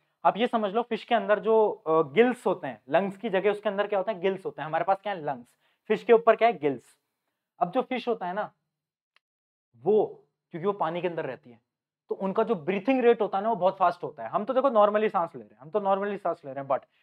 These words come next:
फिश बहुत जल्दी जल्दी सांस लेती है। क्यों? क्योंकि पानी के अंदर ऑक्सीजन कम होता है,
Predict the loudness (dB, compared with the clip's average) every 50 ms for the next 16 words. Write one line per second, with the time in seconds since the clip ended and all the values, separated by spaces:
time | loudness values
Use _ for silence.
0 | _ _ -4 -4 0 4 4 4 6 4 2 2 2 2 2 2 0 -2 -4 -6
1 | -8 -8 -8 -10 -12 -12 -6 -2 0 0 0 -2 -6 _ _ _ _ _ _ _
2 | _ _ _ _ _ -18 -18 -10 -8 -6 -6 -6 -6 -6 -6 -6 -6 -4 -4 -4
3 | -6 -6 -12 -18 -18 -16 -14 -14 -14 -14 -16 -20 _ -20 -20